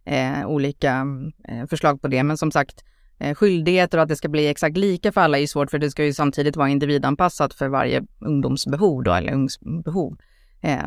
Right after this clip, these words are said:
men som sagt, det är två frågor igen egentligen. Just hur länge själv, som du var inne på, hur länge själva, mm, eh,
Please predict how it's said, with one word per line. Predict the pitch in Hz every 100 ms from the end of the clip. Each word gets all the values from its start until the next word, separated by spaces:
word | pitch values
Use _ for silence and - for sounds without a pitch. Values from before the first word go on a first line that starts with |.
| -
men | 165 143 139
som | - 139
sagt, | 127
det | 160
är |
två | 160 160 143
frågor | 151 143 151
igen | 160 147 131
egentligen. | 90 - 135 143
Just | 147 -
hur |
länge | 143 135 131 131
själv, | 139 139
som | 147
du | 139
var | 143
inne | 135 131
på, | -
hur | 139 143
länge | 135 131 135
själva, | 139 131
mm, | 131 127 90 60
eh, | 98 95